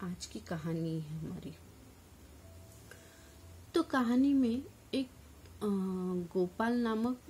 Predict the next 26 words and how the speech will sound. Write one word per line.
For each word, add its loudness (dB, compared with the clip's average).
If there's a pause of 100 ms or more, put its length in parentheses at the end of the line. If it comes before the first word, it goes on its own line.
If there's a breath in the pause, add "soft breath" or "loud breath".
(160)
व्यक्ति -2
है। -6 (1300 loud breath)
कौन -4
है? -2 (340)
एक -4
गोपाल -2
नामक -4 (280)
व्यक्ति -6
है -12 (1700 loud breath)
जो 6
कि 2 (800)
बेल 2
फल -2
जो -6
प-, -2 (340 loud breath)
जो 0
है -2 (460)
उसके -2 (180)
पेड़ 0
के -2
नीचे -2
खड़ा -4
होता -6
है -12
फुलवारी -2
में, -10